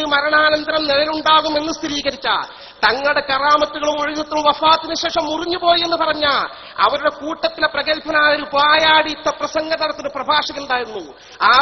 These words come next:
പ്രഭാഷകനെ കേരളത്തിലെ ചരിത്രത്തിൽ ആദ്യമായി, ഇന്ത്യയിൽ സമാനമായ ചരിത്രം ഉണ്ടോ എന്നറിയില്ല, ശബ്ദം ഇദ്ദേഹത്തിന്റെ തന്നെയാണോ എന്നറിയാൻ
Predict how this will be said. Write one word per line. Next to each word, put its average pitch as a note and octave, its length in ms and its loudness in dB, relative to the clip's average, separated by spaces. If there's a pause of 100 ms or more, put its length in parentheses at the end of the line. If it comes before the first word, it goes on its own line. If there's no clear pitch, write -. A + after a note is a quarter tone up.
പ്രഭാഷകനെ C#4 720 2 (400)
കേരളത്തിലെ D4 800 -2
ചരിത്രത്തിൽ C#4+ 640 -2
ആദ്യമായി, C4+ 520 -2 (380)
ഇന്ത്യയിൽ E4 360 -4 (120)
സമാനമായ D#4+ 460 0 (100)
ചരിത്രം D#4+ 320 -4
ഉണ്ടോ D4 220 -2
എന്നറിയില്ല, C4 380 -2 (1040)
ശബ്ദം G#3 420 -4 (160)
ഇദ്ദേഹത്തിന്റെ B3+ 540 -4 (140)
തന്നെയാണോ B3 500 -4
എന്നറിയാൻ A3 400 -2